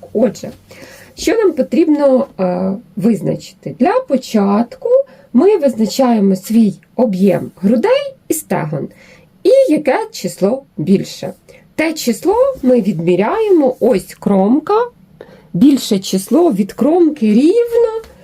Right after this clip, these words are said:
по ширині. В мене просто тут зі згином тканина, бачите? Ось ширина від однієї кромки, оце кромка називається,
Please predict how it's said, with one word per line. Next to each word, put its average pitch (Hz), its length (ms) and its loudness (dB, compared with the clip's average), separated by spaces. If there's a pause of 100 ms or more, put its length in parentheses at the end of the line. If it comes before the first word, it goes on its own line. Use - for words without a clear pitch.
(160)
по 233 140 0
ширині. 262 500 2
В 285 40 0
мене 269 220 0
просто - 320 -4
тут 190 240 -2
зі 196 200 0
згином 190 460 0
тканина, 294 540 -2
бачите? - 420 -10 (340)
Ось - 280 -2
ширина 240 580 0 (880)
від 262 280 2
однієї 247 680 2
кромки, 190 600 0
оце 302 280 0
кромка 190 460 -2
називається, 403 800 0